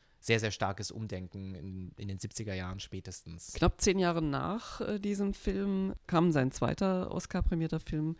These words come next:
Speaker 2: äh, Le Monde Sans Soleil heraus und stellt das Konchev-Projekt vor. Was war das für ein Projekt und warum gab es den Oscar für diesen Film?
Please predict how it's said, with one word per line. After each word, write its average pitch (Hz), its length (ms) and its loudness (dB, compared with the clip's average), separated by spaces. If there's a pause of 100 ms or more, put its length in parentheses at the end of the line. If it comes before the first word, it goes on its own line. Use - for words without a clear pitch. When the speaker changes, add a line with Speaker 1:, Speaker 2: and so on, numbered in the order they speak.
Speaker 2:
äh, 151 140 2
Le 139 100 4
Monde 139 380 2
Sans 147 320 2
Soleil 127 400 0 (200)
heraus 180 560 0 (300)
und 175 160 0
stellt 160 300 -2
das - 420 -4
Konchev-Projekt - 800 -2
vor. - 220 -6
Was - 160 -2
war 180 80 8
das - 120 0
für - 80 -6
ein - 80 -4
Projekt 120 420 -4
und - 280 -6 (280)
warum 151 260 4
gab 143 160 -2
es - 80 -6
den - 120 -4
Oscar - 260 -4
für - 120 -4
diesen 123 220 -8
Film? - 300 -4